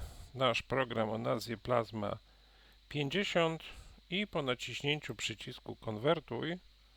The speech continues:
uruchamiamy proces konwersji programu, po którym program powinien się znaleźć w katalogu wynikowym, do którego,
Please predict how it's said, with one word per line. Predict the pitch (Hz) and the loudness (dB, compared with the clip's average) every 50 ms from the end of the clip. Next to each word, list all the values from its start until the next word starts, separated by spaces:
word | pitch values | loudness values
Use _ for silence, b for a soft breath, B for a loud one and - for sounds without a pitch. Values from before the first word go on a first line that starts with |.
| b b b b b b b b b b b b b b b b b b b b | b b b b b b b b b b b b b b b b b b b b
uruchamiamy | - 185 208 220 202 - - 165 151 151 151 147 143 139 131 127 123 120 120 120 - - | 4 6 8 8 8 8 8 8 10 10 10 10 10 10 8 8 8 6 4 2 0 2
proces | - 143 139 - - 131 117 - | 4 4 4 4 2 -2 -2 -2
konwersji | - - 123 120 113 120 120 120 - - 117 | -2 -2 -2 0 2 2 2 2 0 -2 -4
programu, | 101 - - 110 95 104 117 120 139 190 240 247 - - | -4 -4 -4 -4 0 2 4 4 4 4 2 0 -2 2
po | - 139 127 | 2 2 2
którym | - - - - 220 214 - 139 127 135 156 196 240 247 233 - - | 2 -2 -2 0 0 2 4 4 4 4 2 2 0 -2 -4 -8 -8
program | - 165 175 175 175 170 170 170 170 | -2 0 0 0 2 2 2 2 0
powinien | - - 151 131 131 131 135 131 135 135 135 - - | 0 -2 -2 -2 -2 -2 2 2 2 2 2 -2 -4
się | - - - 127 104 | -4 -2 -2 -2 -4
znaleźć | 101 110 117 113 113 113 120 120 - - - - b b b b b b b b b | 0 0 2 2 2 2 0 0 -2 -6 -10 -16 b b b b b b b b b
w | b - | b -8
katalogu | - - 175 196 - - 175 147 135 135 135 143 139 131 | 6 8 8 8 10 8 8 8 6 4 4 2 0 2
wynikowym, | 127 135 127 120 - - - 117 113 107 107 113 113 113 113 113 - - - - b b b b b b b b b b b b b b b b b - 101 | 2 2 2 0 -2 0 2 2 2 2 2 2 0 0 -2 -6 -8 -14 -20 -20 b b b b b b b b b b b b b b b b b -6 2
do | 120 147 156 | 6 6 6
którego, | - - - 143 120 113 117 110 107 120 120 123 123 120 123 120 | 6 4 2 4 6 6 4 6 6 6 6 8 8 6 4 2